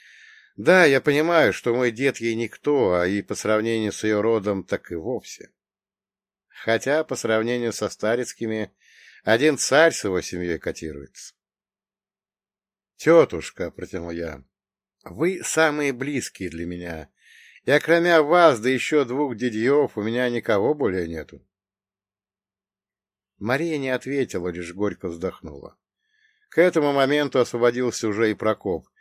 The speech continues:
передав свою работу другому, и подошел к нам. «Это Прокоп, из ближников моих, ему можно верить», — показал я на него.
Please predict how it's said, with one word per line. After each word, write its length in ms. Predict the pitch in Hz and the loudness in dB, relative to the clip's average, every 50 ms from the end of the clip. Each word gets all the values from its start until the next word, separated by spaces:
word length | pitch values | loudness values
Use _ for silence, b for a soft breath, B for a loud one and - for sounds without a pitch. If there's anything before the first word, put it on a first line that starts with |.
| b b b b b b _ | b b b b b b _
передав 420 | - 120 123 123 127 120 110 - | 0 2 4 6 4 4 4 2
свою 240 | - 110 110 110 110 | 0 0 0 2 2
работу 380 | 110 110 107 107 104 - 104 | 2 0 0 -2 -2 -2 -4
другому, 580 | 95 98 101 95 92 107 123 131 123 117 110 104 | -2 -2 -2 -2 -2 0 0 0 0 0 -2 -2
и 60 | 98 | -4
подошел 480 | 87 - 95 85 90 82 - - 82 78 | -4 -4 -4 -4 -4 -6 -6 -8 -8 -8
к 100 | - - | -10 -14
нам. 260 | 71 62 60 - _ _ _ _ _ _ _ _ _ _ _ _ _ _ _ _ _ _ _ _ - | -18 -18 -20 -20 _ _ _ _ _ _ _ _ _ _ _ _ _ _ _ _ _ _ _ _ 2
«Это 280 | 123 147 165 - 180 | 2 4 4 2 2
Прокоп, 540 | 139 175 175 165 - 131 120 117 110 - _ _ _ _ _ - | 0 0 0 0 2 4 4 4 2 0 _ _ _ _ _ -6
из 180 | 147 160 143 | -6 -6 -4
ближников 560 | 135 127 123 117 101 92 107 104 - 104 95 - | -4 0 0 0 0 0 -4 -4 -4 -4 -4 -2
моих, 400 | 107 104 104 104 98 - - - _ _ _ _ _ | -2 0 0 0 -2 -4 -8 -16 _ _ _ _ _
ему 300 | - 160 165 170 165 160 | -6 -4 -2 -2 -2 -2
можно 400 | 156 147 135 127 113 101 110 107 | 0 0 0 0 0 0 -2 -2
верить», — 480 | 92 87 85 85 82 82 - - - _ _ _ _ _ _ _ _ _ | -2 -2 -4 -6 -8 -10 -12 -14 -20 _ _ _ _ _ _ _ _ _
показал 440 | 85 80 - 95 85 87 87 85 80 | -18 -8 -6 -6 -4 -4 -4 -6 -6
я 120 | 78 78 | -6 -8
на 120 | 76 76 | -10 -12
него. 340 | 76 73 73 73 71 69 - | -14 -14 -14 -14 -16 -18 -20